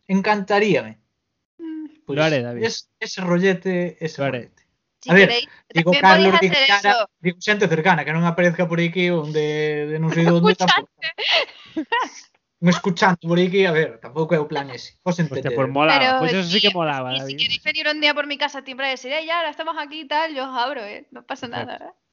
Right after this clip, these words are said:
Speaker 3: Perfecto,
Speaker 1: No.
Speaker 3: lo haremos también.
Speaker 1: Un paso máis. Aínda que non
Speaker 2: Bueno.
Speaker 1: estés, a sentarnos un rato a descansar.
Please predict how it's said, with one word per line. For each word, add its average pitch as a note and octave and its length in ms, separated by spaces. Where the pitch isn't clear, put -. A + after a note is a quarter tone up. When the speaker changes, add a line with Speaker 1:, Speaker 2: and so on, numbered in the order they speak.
Speaker 3:
Perfecto, B2+ 160
Speaker 1:
No. F#3+ 120
Speaker 3:
lo - 40
haremos C3 320
también. A2 240
Speaker 1:
Un E3+ 160
paso - 240
máis. B2+ 380
Aínda F#3+ 160
que G3 80
non C4 160
Speaker 2:
Bueno. A#3+ 240
Speaker 1:
estés, D3 80
a E3+ 560
sentarnos E3+ 480
un D#3 80
rato E3+ 220
a - 20
descansar. C3 480